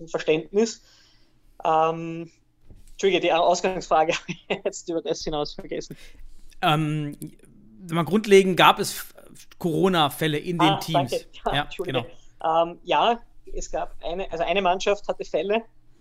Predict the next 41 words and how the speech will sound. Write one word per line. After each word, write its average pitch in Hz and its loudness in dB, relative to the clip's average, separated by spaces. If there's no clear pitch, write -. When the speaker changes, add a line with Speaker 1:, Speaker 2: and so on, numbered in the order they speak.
Speaker 1:
da 160 -2
musste 185 0
ein 170 0
Spiel 185 0
auch 160 4
verschoben 175 0
werden, 190 4
weil 175 6
es 170 -2
auch 170 0
nicht, 170 -8
noch 165 -8
nicht - -10
ganz - -4
klar 175 4
war, 170 -4
wann 170 -2
das 165 -6
jetzt 160 -14
nachgespielt - -10
wird. 196 0
Aber 151 2
grundsätzlich 190 0
muss 185 -4
man 170 -2
sagen, 170 0
dass 165 -8
es, - -8
äh, - -4
bislang 185 0
sehr 165 0
überraschend, 180 0
sehr 170 -4
positiv 170 -2
abgelaufen 165 -8
ist. 185 -12
Insofern, 170 -4
dass 156 -6
die 165 -16
Spiele 170 -4
alle, 160 0